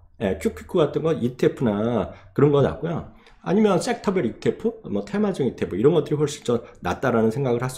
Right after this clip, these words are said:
하고 있고, 뭐 제 개인적인 시각이니까 어떻게 생각하실지 모르겠지만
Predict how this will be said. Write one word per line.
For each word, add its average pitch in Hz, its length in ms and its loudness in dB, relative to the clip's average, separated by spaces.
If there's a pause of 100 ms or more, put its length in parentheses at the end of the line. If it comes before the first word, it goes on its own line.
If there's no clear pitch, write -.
하고 175 200 -4
있고, 107 380 -4
뭐 120 160 0
제 139 420 6
개인적인 139 400 6
시각이니까 139 540 2
어떻게 131 220 2
생각하실지 131 640 0
모르겠지만 113 680 0